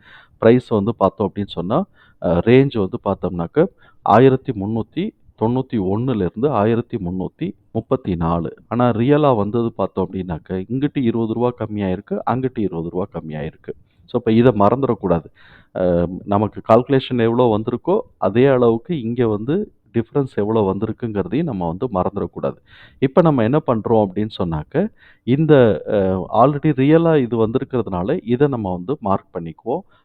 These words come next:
ஆயிரத்தி முன்னூத்தி எழுபதுலேருந்து ஆயிரத்தி எழுநூத்தி பதிமூணு. இதை நம்ம வந்து மார்க் பண்றோம்.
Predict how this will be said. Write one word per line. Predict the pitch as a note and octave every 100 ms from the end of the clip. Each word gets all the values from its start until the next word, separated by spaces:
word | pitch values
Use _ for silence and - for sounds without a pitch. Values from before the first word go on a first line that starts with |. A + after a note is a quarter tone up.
| -
ஆயிரத்தி | G#2+ A#2 A#2 A#2
முன்னூத்தி | G2+ A2 A2+ A2+
எழுபதுலேருந்து | G2+ G#2+ A#2+ A2 F#2+ G#2+ D3+ G#3+ _ _ _
ஆயிரத்தி | - G#2 A#2+ A2+ - G3 - -
எழுநூத்தி | A2 A#2 A#2+ - -
பதிமூணு. | A2 G2+ F#2 E2 C2+ - _ _
இதை | C3+ D3+
நம்ம | B2+ G2+
வந்து | E2+ F#2 F#3 - _
மார்க் | G#2 F#2+ - -
பண்றோம். | D2+ -